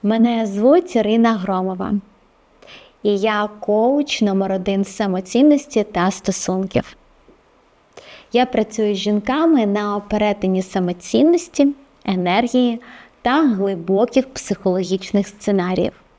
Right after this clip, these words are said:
Допомагаю повернути себе справжню, невигідну, незручну, а ту, яка може і повинна створювати з легкості, любові та сили.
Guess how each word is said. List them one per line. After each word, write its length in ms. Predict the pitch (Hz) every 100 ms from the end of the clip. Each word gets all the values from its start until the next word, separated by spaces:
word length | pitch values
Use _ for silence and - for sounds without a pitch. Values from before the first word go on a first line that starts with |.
| _ _ _ _ - - _ _ -
Допомагаю 680 | 185 - 208 208 214 196 202
повернути 680 | - 208 220 226 220 190 190
себе 340 | - 208 190 185
справжню, 840 | - - 247 349 330 277 262 269 - _ _
невигідну, 840 | 349 330 196 185 202 254 262 277 285 - _
незручну, 840 | 262 262 185 170 - 190 208 302 - - - -
а 140 | - 220
ту, 320 | - 320 370
яка 680 | 262 196 196 208 196 185 190 - -
може 840 | 190 190 196 226 262 214 202 190 - -
і 460 | 208 214 214 214 214 -
повинна 600 | - 208 247 269 226 175
створювати 720 | 180 - 196 208 202 190 190
з 60 | 185
легкості, 640 | 196 208 247 233 - -
любові 400 | 180 185 190 190
та 160 | 185 170
сили. 400 | - - 110